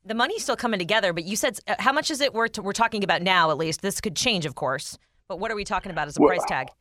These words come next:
Speaker 2: Well, the projected numbers that I've heard have been anywhere between three hundred million and three hundred and fifty million. And, and as I indicated to you guys earlier, I am not,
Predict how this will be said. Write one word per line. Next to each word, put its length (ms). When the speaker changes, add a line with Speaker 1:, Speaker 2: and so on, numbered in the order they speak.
Speaker 2:
Well, 260
the 80
projected 480
numbers 340
that 140
I've 200
heard 300
have 180
been 240
anywhere 380
between 500
three 180
hundred 300
million 340
and 160
three 140
hundred 280
and 100
fifty 260
million. 320
And, 220
and 180
as 300
I 120
indicated 520
to 80
you 160
guys 260
earlier, 560
I 180
am 140
not, 260